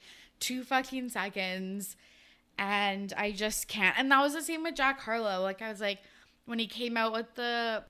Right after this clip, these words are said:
um, Lil Nas sa-, sa-, uh, song, I was like, "Oh my God, like, this is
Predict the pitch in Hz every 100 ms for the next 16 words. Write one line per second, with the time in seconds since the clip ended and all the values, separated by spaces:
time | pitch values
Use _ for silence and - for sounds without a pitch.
0 | _ 214 214 196 202 214 214 208 180 185
1 | - 196 - _ _ - - - 196 190
2 | - 196 180 185 220 190 185 180 185 190
3 | 190 214 208 202 180 170 175 165 147 -
4 | - _ 220 220 220 202 196 190 190 -
5 | -